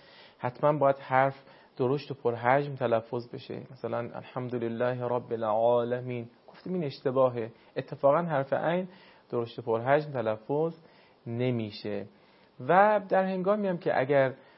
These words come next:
ساکن باشه باید دقت بکنیم که حرف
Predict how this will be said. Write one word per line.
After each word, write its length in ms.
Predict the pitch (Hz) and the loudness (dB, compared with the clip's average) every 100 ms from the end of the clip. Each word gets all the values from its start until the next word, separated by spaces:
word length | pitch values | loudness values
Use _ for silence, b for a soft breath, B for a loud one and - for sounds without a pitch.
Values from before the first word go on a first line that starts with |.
| B - - | B -6 2
ساکن 480 | 131 127 143 135 | 4 4 -2 -2
باشه 540 | 131 131 - 170 190 208 | -2 -2 -2 0 0 0
باید 240 | 196 185 | 0 0
دقت 440 | 180 160 180 196 - | -2 -4 0 -2 -2
بکنیم 420 | 160 156 147 139 | -4 -2 -2 -4
که 120 | 139 | -6
حرف 380 | 135 160 196 | -2 0 0